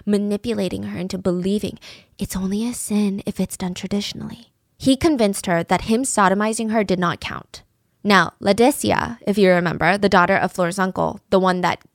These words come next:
killed his wife and then was butchered like meat, yeah. Laetitia was the, one of the first people in the family to find out about Flore's essay. She's twenty-two at the time, and she knew how bad this was.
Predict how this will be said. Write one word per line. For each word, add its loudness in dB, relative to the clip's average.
killed 2
his -2
wife 2
and -2
then 0
was -2
butchered -2
like -4
meat, -4
yeah. 0
Laetitia 6
was 2
the, 4
one 2
of 2
the -2
first 0
people -2
in -4
the -6
family -2
to -6
find 0
out -2
about -2
Flore's 0
essay. -4
She's 0
twenty-two 0
at 0
the -6
time, -6
and 0
she -4
knew -2
how 0
bad -2
this -8
was. -12